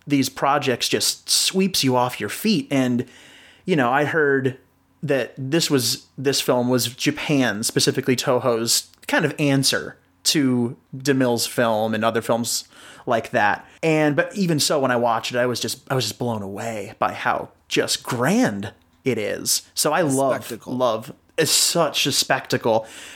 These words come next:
Speaker 1: really from beginning to end. And even, even the small moments where you've got one or two characters alone in a hut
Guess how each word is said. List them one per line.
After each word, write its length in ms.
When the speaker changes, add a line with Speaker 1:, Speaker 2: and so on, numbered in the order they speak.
Speaker 1:
really 180
from 180
beginning 320
to 120
end. 220
And 100
even, 300
even 260
the 80
small 400
moments 400
where 80
you've 120
got 140
one 160
or 60
two 180
characters 380
alone 320
in 60
a 40
hut 440